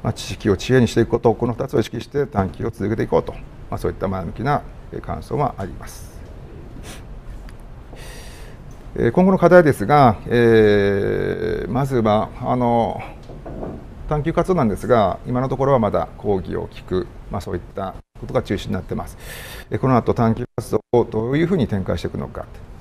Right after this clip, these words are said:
えー、そういったところが、まあ、今後、まあ、いろいろと、えー、模索しながら進めていきたいと思ってます。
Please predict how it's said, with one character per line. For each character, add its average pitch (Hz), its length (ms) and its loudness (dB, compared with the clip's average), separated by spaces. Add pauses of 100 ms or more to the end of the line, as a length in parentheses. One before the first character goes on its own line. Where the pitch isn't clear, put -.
え 98 540 -2
ー、 - 20 -12
そ 98 100 -6
う 95 60 -2
い - 20 -6
っ - 20 -16
た - 120 -8
と - 80 -10
こ 107 80 -4
ろ 117 80 -4
が、 131 260 2
ま 107 100 -4
あ、 87 40 -6
今 92 180 -4
後、 - 160 -4 (100)
ま 95 220 -4
あ、 - 40 -10
い 98 40 -6
ろ 95 80 -2
い - 20 -6
ろ - 20 -6
と、 82 200 -4 (420)
え 85 140 -6
ー、 - 20 -6
模 87 60 -6
索 - 180 -6
し - 80 -10
な 113 80 -2
が 113 60 0
ら 85 100 -2
進 - 140 -10
め 87 80 -4
て 85 80 -6
い 85 40 -6
き - 40 -10
た 95 100 -6
い - 40 -4
と - 100 -10
思 92 120 -8
っ - 20 -10
て - 120 -10
ま 104 140 -4
す。 - 180 -16